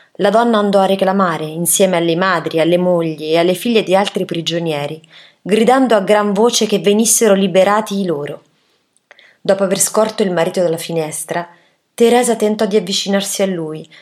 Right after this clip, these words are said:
forse per consegnargli del pane e formaggio,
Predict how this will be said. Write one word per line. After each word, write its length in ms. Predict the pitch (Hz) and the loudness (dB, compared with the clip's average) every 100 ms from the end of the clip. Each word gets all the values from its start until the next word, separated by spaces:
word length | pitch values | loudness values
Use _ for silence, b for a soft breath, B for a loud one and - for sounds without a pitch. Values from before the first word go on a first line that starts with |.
| B | B
forse 400 | - 262 269 - | -2 0 0 0
per 160 | - - | -2 -2
consegnargli 640 | 190 175 185 180 180 175 | -2 0 0 0 0 -2
del 160 | 170 170 | -4 -2
pane 240 | 180 175 | -2 -2
e 40 | |
formaggio, 800 | 175 170 165 190 175 147 160 165 | -4 -4 -2 -2 -2 -6 -10 -10